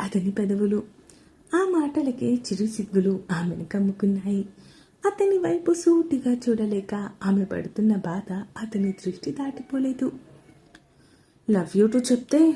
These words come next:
లేచి నిలబడతాను, ఇలా మోకాళ్ళ మీద నిలబడటం చాలా కష్టం. ఫాస్ట్గా చెప్పేయండి మేడం," అల్లరిగా పలికాడు. "ఏంటి బావా ఈరోజు కొత్తగా మళ్ళీ ఇలా అడుగుతున్నా?"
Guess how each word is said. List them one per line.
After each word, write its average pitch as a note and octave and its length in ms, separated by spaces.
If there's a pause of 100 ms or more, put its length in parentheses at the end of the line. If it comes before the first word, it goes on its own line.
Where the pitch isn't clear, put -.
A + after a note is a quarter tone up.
(120)
లేచి D#4+ 300
నిలబడతాను, C#4 640 (240)
ఇలా A#3+ 200
మోకాళ్ళ G#3+ 440
మీద A#3+ 220
నిలబడటం A3 640
చాలా G#3 420
కష్టం. A#3+ 440 (580)
ఫాస్ట్గా F#3+ 480
చెప్పేయండి C4 560
మేడం," G#3 600 (360)
అల్లరిగా C#4 540
పలికాడు. B3 540 (840)
"ఏంటి A#3 320
బావా F#3+ 300
ఈరోజు - 560
కొత్తగా G#3 480 (200)
మళ్ళీ F#3 300
ఇలా G3 160
అడుగుతున్నా?" A3 640